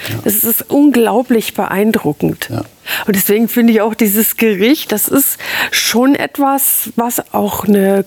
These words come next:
Speaker 2: große Portion Respekt abverlangt.
Speaker 1: Ja. Also ich, ich hänge jetzt noch ein bisschen an den Heiligen, äh, äh, verzeiht mir. Äh,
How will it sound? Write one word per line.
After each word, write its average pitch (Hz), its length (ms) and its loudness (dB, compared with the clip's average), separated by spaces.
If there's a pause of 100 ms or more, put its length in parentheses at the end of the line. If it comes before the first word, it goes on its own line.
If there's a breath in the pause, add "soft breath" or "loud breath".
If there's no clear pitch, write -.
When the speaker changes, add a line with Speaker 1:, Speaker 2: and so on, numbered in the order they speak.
Speaker 2:
große 226 380 0
Portion 220 380 0
Respekt 185 840 -4
abverlangt. - 800 -2
Speaker 1:
Ja. - 60 -14 (400 loud breath)
Also 127 160 2
ich, 120 280 -2
ich 117 140 0
hänge 147 120 2
jetzt 143 160 2
noch 143 100 2
ein 131 40 4
bisschen 127 200 0
an 135 100 2
den 117 180 2
Heiligen, 95 560 2
äh, - 360 -2
äh, 101 40 0 (320)
verzeiht - 420 -4
mir. 95 200 2 (140)
Äh, 104 160 0